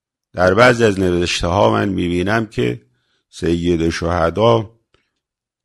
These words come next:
بر طبق اطلاعی نداشته، یا اینکه مثلاً بعضیا خواستن یه مقداری هم، هم جنبه امامت و، و اون اطلاع بر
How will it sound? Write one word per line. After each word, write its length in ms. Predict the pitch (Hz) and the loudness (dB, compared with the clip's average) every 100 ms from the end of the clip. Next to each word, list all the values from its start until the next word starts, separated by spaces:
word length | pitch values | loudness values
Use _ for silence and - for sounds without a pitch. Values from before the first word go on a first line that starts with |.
| _ _ _ _ _ _ _ _ _ _ _ - | _ _ _ _ _ _ _ _ _ _ _ 0
بر 240 | 87 85 | 2 2
طبق 880 | 80 - - 117 113 - 107 110 110 _ _ _ _ _ _ _ _ _ _ _ _ _ - | 0 -2 0 0 -2 -6 -2 -2 -2 _ _ _ _ _ _ _ _ _ _ _ _ _ -4
اطلاعی 880 | 85 - - 85 90 104 101 87 101 | -4 -4 -6 -2 4 4 4 2 0
نداشته، 640 | 104 98 98 95 - 92 | 0 0 -2 -4 -8 -4
یا 220 | 90 92 | 0 0
اینکه 260 | 95 87 87 | -2 -4 -4
مثلاً 540 | 82 78 80 87 87 | -4 -2 -2 -2 -2
بعضیا 460 | 85 85 85 85 85 | 0 0 0 -2 -2
خواستن 580 | - 73 - 90 85 | -2 -4 -4 -6 -6
یه 140 | 76 87 | -6 -6
مقداری 680 | 82 78 78 87 95 95 | -6 -8 -6 -2 -2 0
هم، 340 | 95 98 98 98 _ _ _ _ _ _ | 2 2 2 -2 _ _ _ _ _ _
هم 260 | 87 104 | 0 0
جنبه 580 | 90 92 87 87 104 101 | 0 0 0 -2 0 0
امامت 640 | 76 87 87 87 98 104 104 | 0 0 0 0 0 -2 -2
و، 160 | 95 | -2
و 40 | 90 | 2
اون 400 | 85 76 98 87 | 0 0 -4 -4
اطلاع 600 | 80 - 85 90 98 92 | -6 -6 -2 0 2 2
بر 340 | 87 80 - | 0 0 -4